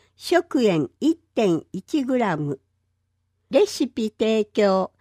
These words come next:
島原市食生活改善推進員協議会。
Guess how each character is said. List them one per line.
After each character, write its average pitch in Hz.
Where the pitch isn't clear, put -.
島 330
原 302
市 190
食 302
生 330
活 320
改 294
善 294
推 277
進 262
員 247
協 240
議 226
会。 160